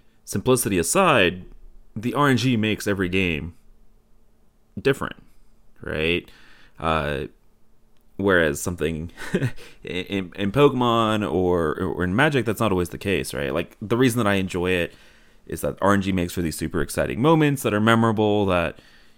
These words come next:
you know, it's exciting and it's enjoyable to play the game for hours and hours and hours as both a player and a content creator. And, and without those super highlight moments or, like, losing the one out of fifteen and somehow losing the game, or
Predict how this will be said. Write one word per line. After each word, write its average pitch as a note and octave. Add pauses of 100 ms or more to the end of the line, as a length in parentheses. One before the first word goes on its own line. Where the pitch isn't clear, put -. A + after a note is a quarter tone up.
(140)
you G1+
know, G1+ (640)
it's G2+
exciting F#2+
and F#2
it's F2+
enjoyable D#2+
to F2
play D#2+
the D#2
game F2+ (240)
for -
hours D2+
and D2+
hours B1
and D2+
hours A1+ (160)
as E2+
both E2+
a D2+
player D2
and D2+
a D2+
content E2+
creator. C3 (480)
And, F2+
and F2+
without E2
those F#2+ (380)
super -
highlight F#2
moments F2+
or, E2
like, D2+ (360)
losing A2
the G2
one F#2+
out F2+
of F2
fifteen F#2
and F#2
somehow F#2+
losing F2+
the F2+
game, F2
or E2+